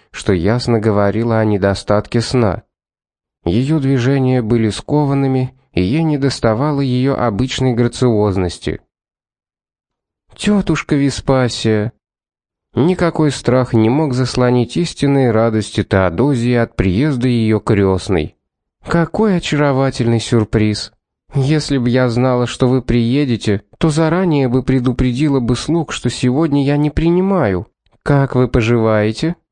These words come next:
Выглядите вы просто великолепно". "Спасибо, милочка",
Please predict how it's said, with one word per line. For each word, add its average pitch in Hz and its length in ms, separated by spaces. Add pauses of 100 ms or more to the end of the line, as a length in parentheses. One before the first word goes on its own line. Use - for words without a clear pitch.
(200)
Выглядите 143 720
вы 120 120
просто 156 460
великолепно". 113 840 (760)
"Спасибо, 95 640
милочка", 98 680